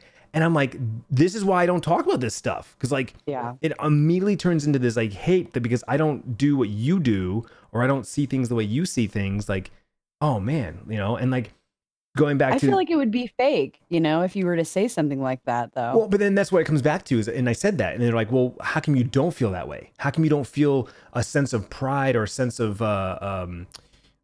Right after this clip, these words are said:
Speaker 1: like, you know, you should be, you should say, like, remembering the-, these, these people." And I'm like, "But, but this, this is how I am though." Like, I, like, with, with death in general, like, I, granted, I haven't had anyone super close to me.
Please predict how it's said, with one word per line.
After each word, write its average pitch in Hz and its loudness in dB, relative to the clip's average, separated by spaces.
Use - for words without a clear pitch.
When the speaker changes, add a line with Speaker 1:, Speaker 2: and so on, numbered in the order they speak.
Speaker 1:
like, 110 -2
you 135 4
know, 107 2
you 123 2
should 151 0
be, 120 2
you 127 -2
should 123 -4
say, 143 -2
like, 123 -2
remembering 143 2
the-, 120 0
these, 107 -2
these 110 -4
people." 156 -2
And 104 -2
I'm 110 -4
like, 104 -8
"But, 156 -6
but 135 2
this, 147 2
this 147 0
is 147 -4
how 139 2
I 113 0
am 127 2
though." 82 -4
Like, 113 -2
I, 117 -2
like, 107 -4
with, 107 -4
with 92 -6
death 113 -4
in 110 0
general, 107 0
like, 104 0
I, 123 0
granted, 127 0
I 117 4
haven't 117 -2
had 117 -2
anyone 107 -2
super 107 -6
close 107 -4
to - -8
me. 104 -2